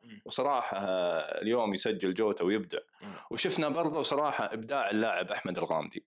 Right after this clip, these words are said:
Speaker 2: وأنا أبي قبل نتكلم عن المباراة تعليق منك عن، عن هذا اللاعب.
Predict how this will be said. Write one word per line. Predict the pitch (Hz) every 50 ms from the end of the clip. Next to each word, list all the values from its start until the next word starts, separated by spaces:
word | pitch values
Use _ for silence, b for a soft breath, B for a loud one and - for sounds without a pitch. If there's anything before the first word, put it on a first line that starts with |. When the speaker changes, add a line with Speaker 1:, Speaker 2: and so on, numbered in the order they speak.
| _ _ _ _ B B B B
Speaker 2:
وأنا | - - 151 160 156 143 160
أبي | 156 160 160 170 156 - -
قبل | - 135 139
نتكلم | 131 - - 147 135 120
عن | 113 120
المباراة | 120 120 131 139 135 120
تعليق | - 120 107 123 139 131 - -
منك | 113 110 98 90 -
عن، | 82 90 98 90
عن | - 92 98 98
هذا | 95 92 98 104 98 90
اللاعب. | 82 85 80 - - -